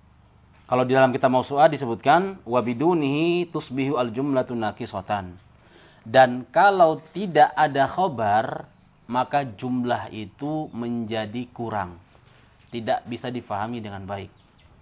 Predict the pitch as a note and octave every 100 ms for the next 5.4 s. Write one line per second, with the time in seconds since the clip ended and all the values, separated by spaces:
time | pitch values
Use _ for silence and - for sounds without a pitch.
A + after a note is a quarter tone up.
0 | - _ _ _ _ _ _ _ _ _
1 | _ _ _ _ - D3+ E3+ E3 C#3+ -
2 | B2 A#2+ C3+ E3+ G3+ - A#2 B2 - B2
3 | A#2 B2 F3 - C#3 C3 A#2 C#3 C#3 D#3+
4 | C#3 B2+ A#2+ B2 C#3+ C3 A#2+ A#2+ G2+ A2
5 | G#2 G#2+ F#2+